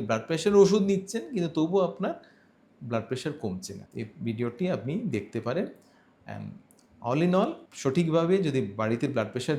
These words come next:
দেখতে হয় তাহলে আপনাকে কিছু কিছু টিপস ফলো করতে হবে।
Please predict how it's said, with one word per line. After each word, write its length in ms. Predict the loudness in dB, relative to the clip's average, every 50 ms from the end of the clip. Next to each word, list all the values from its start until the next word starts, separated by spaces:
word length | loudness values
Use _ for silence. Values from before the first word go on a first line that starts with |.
| -2 -4
দেখতে 220 | -6 -2 -2 0 2
হয় 160 | 2 0 0 -2 -6 -14 _
তাহলে 220 | -10 -8 -4 -4 -4 -4 -4
আপনাকে 320 | -6 -8 -10 -8 -4 -4 -4 -4 -6 -10 -18 _ _ _ _ _ _ _ _ _ _ _
কিছু 160 | -6 -4 -4 -4
কিছু 140 | -2 -2 -4 -2 0
টিপস 200 | 0 0 0 -2 -2 0
ফলো 180 | 2 2 2 2 2
করতে 240 | 0 0 0 -2 0 0
হবে। 160 | 0 0 -2